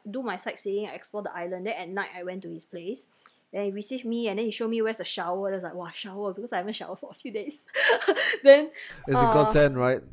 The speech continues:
Speaker 2: Yeah, you can shower for the
Speaker 1: yeah,
Speaker 2: first
Speaker 1: like,
Speaker 2: time. Yeah, yeah.
Speaker 1: yeah, because I was wild camping for the past, uh, few nights. Then, like, "Wow, shower." Then,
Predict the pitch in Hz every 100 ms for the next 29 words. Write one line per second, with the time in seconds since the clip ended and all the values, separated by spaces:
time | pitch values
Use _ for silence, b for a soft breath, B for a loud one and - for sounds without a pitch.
0 | - 117 113 110 113 120 120 123 349 359
1 | 302 285 285 240 110 110 107 98 92 -
2 | _ - 277 277 254 233 370 285 226 208
3 | 233 254 262 214 240 240 190 180 233 202
4 | 208 - - - 185 175 170 170 175 -
5 | 226 214 190 - - 208 208 190 208 208
6 | 240 208 220 220 196 247